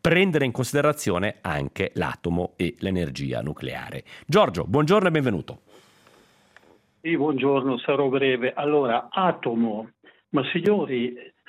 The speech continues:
Speaker 2: sappiamo che cos'è l'atomo? Se una centrale non va bene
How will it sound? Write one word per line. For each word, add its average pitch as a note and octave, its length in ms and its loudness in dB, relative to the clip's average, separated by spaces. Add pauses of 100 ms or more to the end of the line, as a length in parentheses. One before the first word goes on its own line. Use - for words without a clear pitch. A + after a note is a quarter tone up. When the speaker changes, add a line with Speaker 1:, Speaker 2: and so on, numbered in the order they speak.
(100)
Speaker 2:
sappiamo A#3 400 2
che - 100 -2
cos'è B2+ 320 -2
l'atomo? B2 680 -4 (520)
Se G#3 60 4
una A3 240 4
centrale F#3 720 2
non E3 220 0
va D#3 160 -4
bene B2 600 -2